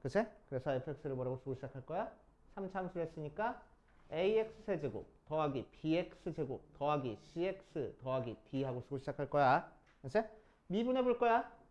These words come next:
F 프라임 X는 삼 에이엑스 제곱 더하기 이 비 엑스 더하기 C 모양으로 나오겠네. 맞지? 자, 그 녀석을 열심히 인수분해 했을 때 뭐 할 거라고?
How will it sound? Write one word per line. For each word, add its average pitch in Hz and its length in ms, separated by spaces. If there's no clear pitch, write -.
F 220 240
프라임 254 320
X는 185 1300
삼 233 580
에이엑스 160 880
제곱 117 500
더하기 131 360
이 143 600
비 185 180
엑스 147 640
더하기 120 460
C 226 420
모양으로 123 360
나오겠네. 117 680
맞지? 220 220
자, 247 140
그 247 100
녀석을 277 340
열심히 247 380
인수분해 240 320
했을 233 240
때 220 80
뭐 175 140
할 202 120
거라고? 175 380